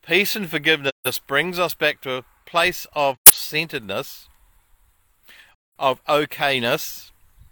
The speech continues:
and from that moment, from that s-, state,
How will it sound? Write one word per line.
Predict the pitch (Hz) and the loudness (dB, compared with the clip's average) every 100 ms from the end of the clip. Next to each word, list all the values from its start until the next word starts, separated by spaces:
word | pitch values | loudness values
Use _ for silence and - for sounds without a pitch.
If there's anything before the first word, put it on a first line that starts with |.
| - - _ - - - - - | -20 -20 _ -20 -20 -20 -18 -4
and | 135 | -2
from | 131 143 131 117 123 | 0 -2 -2 -4 0
that | 165 180 | 0 0
moment, | 143 135 117 110 110 | 0 0 2 -2 -4
from | 127 127 | -6 0
that | 156 - | 0 0
s-, | - - - - | -10 -12 -14 -14
state, | - - 156 110 - | -6 0 0 -2 -14